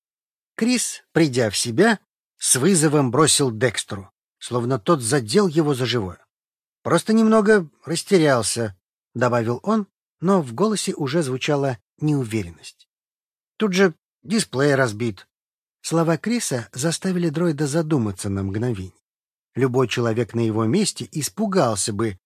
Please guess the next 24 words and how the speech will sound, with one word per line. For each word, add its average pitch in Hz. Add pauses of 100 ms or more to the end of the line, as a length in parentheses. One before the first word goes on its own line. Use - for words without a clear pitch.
(180)
если 123
бы 113
хоть -
на 123
секунду 131
поверил, 127
что -
у 139
него 123
в 120
руках 127
бомба, 117 (400)
особенно 165
при 147
виде 139
разбитого 120
дисплея, 127
на 104
котором 123 (240)
отсчитывались 113
последние 160
тридцать 131
шесть 113
секунд. -